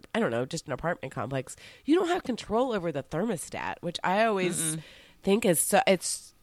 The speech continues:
Speaker 1: it, you know, it's just the super or whatever turns it on or turns it off. And so in the wintertime,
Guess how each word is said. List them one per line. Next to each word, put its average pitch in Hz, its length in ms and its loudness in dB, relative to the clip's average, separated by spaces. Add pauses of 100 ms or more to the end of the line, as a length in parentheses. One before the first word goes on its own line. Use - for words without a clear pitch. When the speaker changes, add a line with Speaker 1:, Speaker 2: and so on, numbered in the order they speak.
(180)
Speaker 1:
it, - 140 -4
you 202 100 2
know, 156 140 6
it's 147 100 2
just 165 220 -2
the 151 100 0
super 190 400 -4
or 135 220 0
whatever 131 380 -2
turns 143 280 -2
it 131 120 -2
on 123 260 -2
or 123 80 -2
turns 131 300 -6
it 123 60 -6
off. 120 280 2
And 147 100 -10
so 151 180 0
in 147 100 0
the 139 80 -2
wintertime, 147 680 -4